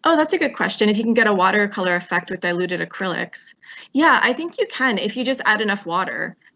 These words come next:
That would be, that's a good question. I haven't tried it, but I, yeah, if you have enough water on your canvas, it should work out okay. Um, I kind of mentioned really quickly that, um, oh,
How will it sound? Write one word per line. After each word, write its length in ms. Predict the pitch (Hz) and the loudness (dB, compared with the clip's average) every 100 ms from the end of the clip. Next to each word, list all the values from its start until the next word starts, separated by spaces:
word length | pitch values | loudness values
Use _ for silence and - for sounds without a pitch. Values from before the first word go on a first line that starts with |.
| - | -6
That 100 | 214 | -4
would 100 | 214 | -2
be, 360 | 202 175 175 | -2 -2 -4
that's 200 | - 202 | -8 -6
a 40 | 214 | -4
good 180 | 180 175 | -6 -6
question. 600 | 170 170 165 160 170 190 _ _ | -8 -8 -8 -8 -8 -12 _ _
I 60 | 196 | -6
haven't 380 | 208 220 247 240 | -2 -2 -2 -4
tried 280 | - 180 190 | -2 0 0
it, 140 | 202 | 0
but 120 | 202 | 2
I, 260 | 185 185 180 _ _ _ _ _ _ _ _ | 2 0 -6 _ _ _ _ _ _ _ _
yeah, 220 | - 277 | 0 2
if 160 | 220 240 | 4 4
you 60 | 320 | 2
have 80 | |
enough 240 | 392 392 277 | -2 -6 -2
water 240 | 247 247 | -2 0
on 100 | 233 | -2
your 140 | 214 196 | -2 -4
canvas, 540 | - 233 202 185 170 | -4 -6 -2 -2 -2
it 120 | - | -8
should 220 | - 254 | -4 -4
work 200 | 185 185 | -2 -4
out 140 | 175 175 | -2 -2
okay. 540 | 170 - - - 190 - _ _ _ _ - | -2 -4 -8 -8 -8 -14 _ _ _ _ 0
Um, 420 | 202 196 196 202 - _ _ _ - | 2 2 0 -4 -10 _ _ _ -4
I 60 | 233 | -2
kind 260 | 233 269 320 | -2 -4 -2
of 60 | |
mentioned 360 | 233 214 226 202 | -2 -2 -2 -4
really 320 | 190 196 190 | -2 -2 -4
quickly 880 | 185 - 196 - 185 170 165 180 196 _ _ _ - | -6 -10 -8 -6 -4 -2 -2 -6 -10 _ _ _ -2
that, 280 | 180 175 - | 2 2 0
um, 500 | 175 170 170 165 185 _ _ _ - | -4 -2 -4 -6 -10 _ _ _ -8
oh, 260 | 359 226 | -8 -8